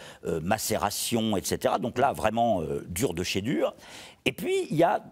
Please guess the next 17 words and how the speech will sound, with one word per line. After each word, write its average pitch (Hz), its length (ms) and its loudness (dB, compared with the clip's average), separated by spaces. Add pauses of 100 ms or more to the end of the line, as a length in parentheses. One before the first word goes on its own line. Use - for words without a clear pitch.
(100)
trois 139 260 2
autres 123 240 2
textes - 420 -2
qui 139 140 -8
sont, 165 400 0
d'une 139 280 -2
part, 147 420 0
euh, 101 140 0 (340)
euh, 95 180 2
des 110 240 2
instructions 147 760 0
au, 101 40 -2 (140)
au 117 140 0
clerc 120 600 2 (360)
pour 92 120 2
les 95 200 2
hommes, 120 200 4